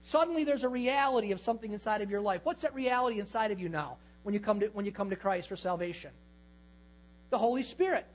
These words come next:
Now, because the Holy Spirit's in the cup, in, in your life,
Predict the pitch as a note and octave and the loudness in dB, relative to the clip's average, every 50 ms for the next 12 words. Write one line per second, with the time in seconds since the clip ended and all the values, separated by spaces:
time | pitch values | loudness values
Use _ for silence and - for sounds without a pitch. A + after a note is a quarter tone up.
0 | - - - - C4 C4+ C#4 D4+ D4+ - F4 F#4+ D#4+ E4 D4+ D4+ F4 E4+ E4 - | -20 -20 -4 2 4 4 4 4 4 4 4 4 4 6 4 6 6 4 2 0
1 | - F4 F#4 F4 E4+ - D4+ D4+ D4+ C4 - - - F4 C#4 A#3 - - - - | 2 2 2 2 2 0 -2 0 0 0 0 2 2 2 2 2 0 -6 -16 -20
2 | - - - - - - B3 C4+ C4+ C#4+ C4+ C#4+ C#4+ C#4 C4+ B3+ C4 D4 D#4+ D4+ | -20 -20 -20 -20 -18 -8 -6 -6 -4 -2 -2 0 2 2 2 2 2 2 2 2
3 | C4+ A#3+ A#3+ - | 2 0 -2 -6